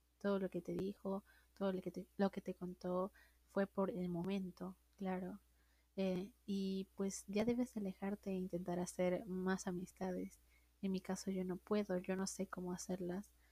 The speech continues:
porque no conozco a nadie. Em,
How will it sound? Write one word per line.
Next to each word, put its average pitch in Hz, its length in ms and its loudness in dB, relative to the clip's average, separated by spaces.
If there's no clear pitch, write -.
porque 180 220 -2
no 185 120 2
conozco 196 440 -2
a 220 40 0
nadie. 214 480 2
Em, 190 360 2